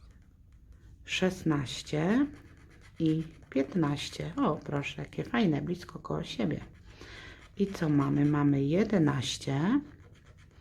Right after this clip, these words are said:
Mamy dwadzieścia sześć. Osiemnaście, blisko, blisko. Trzydzieści.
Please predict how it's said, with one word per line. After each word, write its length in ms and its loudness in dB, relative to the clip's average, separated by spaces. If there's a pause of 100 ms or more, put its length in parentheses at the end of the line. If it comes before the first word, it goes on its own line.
(1000)
Mamy 280 2
dwadzieścia 880 0
sześć. 800 -4 (2000)
Osiemnaście, 1200 0
blisko, 460 -6
blisko. 720 -2 (400)
Trzydzieści. 1300 0